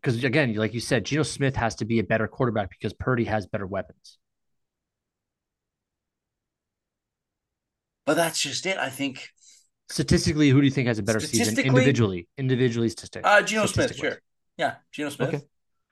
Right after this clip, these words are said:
Speaker 2: I don't think Brock Purdy needs to take as many risks. I don't think he needs to do as much.
Speaker 1: I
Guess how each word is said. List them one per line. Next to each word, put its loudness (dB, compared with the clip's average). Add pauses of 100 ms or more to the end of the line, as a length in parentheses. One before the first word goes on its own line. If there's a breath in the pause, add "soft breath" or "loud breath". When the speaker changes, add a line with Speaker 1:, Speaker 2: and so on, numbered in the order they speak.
(140)
Speaker 2:
I 4
don't 6
think 0
Brock 8
Purdy 2
needs -2
to -6
take 2
as -2
many 0
risks. -2
I 2
don't 0
think -2
he 0
needs -4
to -4
do 0
as 0
much. -10 (1300)
Speaker 1:
I 2